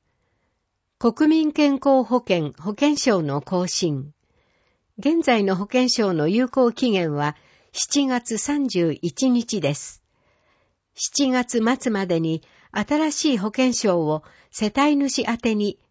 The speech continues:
特定記録で郵送します。七十歳から七十四歳の人には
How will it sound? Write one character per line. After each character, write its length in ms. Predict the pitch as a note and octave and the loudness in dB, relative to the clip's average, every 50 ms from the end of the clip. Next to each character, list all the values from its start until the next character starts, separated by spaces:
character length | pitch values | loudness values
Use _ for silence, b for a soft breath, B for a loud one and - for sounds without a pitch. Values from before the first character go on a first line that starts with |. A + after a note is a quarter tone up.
| _ _ | _ _
特 300 | - A3+ A3 - - - | -4 -4 -4 -4 -6 -6
定 240 | - D4 D4+ D4 C#4+ | 0 2 4 2 2
記 220 | C#4+ - - D#4 | 0 0 -2 0
録 260 | D4 B3+ - - F#3 D3+ | 0 0 -2 -4 -4 0
で 240 | D#3 D#3+ D3 - - | 2 2 0 0 0
郵 180 | G3 F#3+ G3 F#3+ | 0 0 0 0
送 240 | - - E3 D#3+ D3 | 0 -2 -2 -2 -2
し 160 | - - C#3+ | -2 -4 -2
ま 140 | B2+ C#3 C#3+ | -2 -4 -4
す。 260 | - - - - _ _ _ _ _ _ _ _ _ _ _ _ _ _ _ - | -6 -10 -14 -14 _ _ _ _ _ _ _ _ _ _ _ _ _ _ _ -4
七 300 | G#3+ A3 A#3 C#4 D#4 - | -2 0 0 0 0 0
十 120 | - D#4 | -2 -4
歳 320 | D4 - - B3 G#3+ F#3 | -4 -4 -2 -2 -2 -2
か 160 | - - F3+ E3 | -2 -4 -4 -2
ら 160 | E3+ E3 E3 | 0 0 0
七 340 | F3 G3+ G#3+ A#3 C#4+ D#4+ D4+ | 0 0 2 2 0 0 0
十 180 | - A#3+ F#3+ | 2 0 2
四 260 | F3+ G#3+ B3+ D4+ D#4 | 2 2 2 0 0
歳 240 | C#4+ - A#3+ G3+ F3+ | -2 -2 -2 -2 -2
の 140 | D#3+ D#3 E3 | -2 -2 -4
人 320 | D#3+ - - - A3 G#3+ | -4 -6 -4 -2 0 0
に 140 | G3 E3+ D#3 | 2 2 0
は 200 | D3+ D3+ D3+ D3+ | 0 0 -2 -4